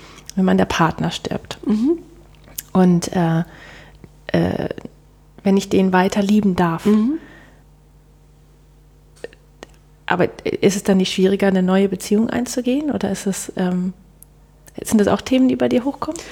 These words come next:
Speaker 2: Ja, die kommen hoch. Ähm, das ist ja auch oft etwas, was in den Köpfen vorgeht, ne? Ähm, wenn ich jetzt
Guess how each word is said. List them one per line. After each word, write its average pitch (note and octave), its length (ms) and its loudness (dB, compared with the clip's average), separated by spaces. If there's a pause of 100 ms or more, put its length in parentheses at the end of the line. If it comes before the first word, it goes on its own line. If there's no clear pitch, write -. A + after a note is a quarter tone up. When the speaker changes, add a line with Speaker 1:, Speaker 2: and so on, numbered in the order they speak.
(280)
Speaker 2:
Ja, G3 560 4
die E3+ 100 -4
kommen G#3 420 -2
hoch. D4+ 500 0
Ähm, G3+ 340 2
das F3+ 200 0
ist - 160 -2
ja - 140 0
auch - 140 -4
oft - 220 -4
etwas, E3+ 280 0
was E3 140 0
in D3+ 100 0
den D#3 140 2
Köpfen - 320 -6
vorgeht, F3+ 640 0
ne? C4+ 300 2 (100)
Ähm, F3+ 220 0
wenn E3+ 120 2
ich E3+ 140 0
jetzt - 300 -6